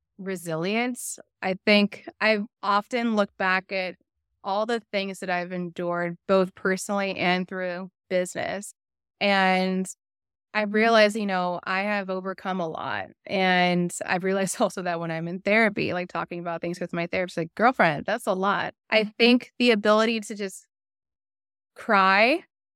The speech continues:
Speaker 1: and then just take a deep breath, shake it off, and just, uh, work through it, you know? I think there's a lot of challenges that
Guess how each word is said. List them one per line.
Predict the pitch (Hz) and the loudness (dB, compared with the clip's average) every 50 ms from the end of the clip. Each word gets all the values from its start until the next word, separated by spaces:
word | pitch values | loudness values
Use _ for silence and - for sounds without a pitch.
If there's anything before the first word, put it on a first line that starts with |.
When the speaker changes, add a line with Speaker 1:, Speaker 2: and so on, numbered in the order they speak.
| _ _ _ | _ _ _
Speaker 1:
and | - 214 214 208 202 196 | -2 0 2 2 4 4
then | 214 208 202 202 196 196 196 196 190 165 - - - _ | 4 6 6 4 4 2 0 -4 -6 -8 -10 -14 -20 _
just | - 202 202 196 190 - - - - - _ _ _ _ _ _ _ _ _ _ | -2 -2 0 0 -2 -4 -10 -12 -14 -18 _ _ _ _ _ _ _ _ _ _
take | - - - 208 196 | -16 -6 -6 -2 -2
a | 208 | -2
deep | 208 220 220 202 196 - | -2 -2 -4 -4 -4 -4
breath, | 180 180 175 180 202 247 - - 262 | -4 0 2 2 2 0 -2 -6 -14
shake | - - - - - 208 185 185 202 | -16 -16 -16 -4 -2 -2 0 0 0
it | 185 180 | 2 2
off, | 175 175 175 180 202 233 254 - _ _ - - | 4 4 4 2 2 0 -2 -4 _ _ -8 -4
and | 190 185 180 175 175 180 175 | -4 -2 -2 -2 -2 -4 -4
just, | - 185 175 175 175 - - - - _ _ - _ _ _ _ _ _ - | -2 -2 -2 -2 -2 -4 -10 -16 -20 _ _ -20 _ _ _ _ _ _ -18
uh, | - - | -16 -14
work | - 190 180 175 180 190 202 - - | -12 -12 -10 -8 -6 -4 -6 -6 -6
through | - 202 190 202 247 | -4 -2 2 4 6
it, | 240 180 - - - - | 6 6 4 2 0 -4
you | - 180 | -2 -2
know? | 170 165 165 165 175 202 220 220 | 0 0 0 -2 -4 -4 -6 -6
I | 190 190 | -4 -4
think | 214 220 220 | -2 -2 -2
there's | 214 208 208 | -2 -2 -2
a | 214 190 | -2 0
lot | 190 185 180 180 | 2 2 2 2
of | 175 - | 0 -2
challenges | - 175 170 175 180 180 185 180 180 - | -4 -6 -6 -4 -6 -6 -6 -8 -8 -6
that | - 180 175 180 165 - | -4 -4 -2 -2 -4 -6